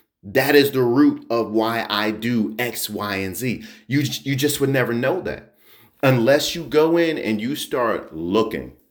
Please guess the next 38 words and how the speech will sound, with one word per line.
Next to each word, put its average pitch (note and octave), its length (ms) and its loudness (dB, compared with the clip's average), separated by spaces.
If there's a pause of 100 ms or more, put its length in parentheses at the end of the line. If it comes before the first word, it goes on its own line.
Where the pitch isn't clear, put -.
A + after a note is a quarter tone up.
(320)
Like, G#2+ 240 2
you, D#3 320 -2
you B2 160 0
look E3 380 2
for B2+ 200 0
the A#2 100 2
Lord. G#2+ 420 2
You, C3+ 260 0
you C3 180 0
go C#3 280 6
in D#3 80 0
the B2+ 80 2
Word B2+ 360 2
and G#2+ 100 0
you're A2 120 2
looking A#2+ 500 0
for G2+ 220 -4
him. F2+ 220 -8
You're G2 120 -4
looking A#2+ 460 -2
for F#2+ 180 -6
him F2 180 -10 (220)
like B2 220 -2
you're B2+ 80 0
looking B2+ 380 0
for B2 120 -6
buried A2 360 -2
treasure. G#2 440 -4 (260)
This C#3+ 320 6
is F3+ 140 -2
what D3+ 240 0
you F3 60 -4
gotta C#3 320 0
do D3+ 480 -4 (400)
in E3 220 4
your D3+ 200 4
soul, F3 840 -2 (2250)
right? D3 320 -6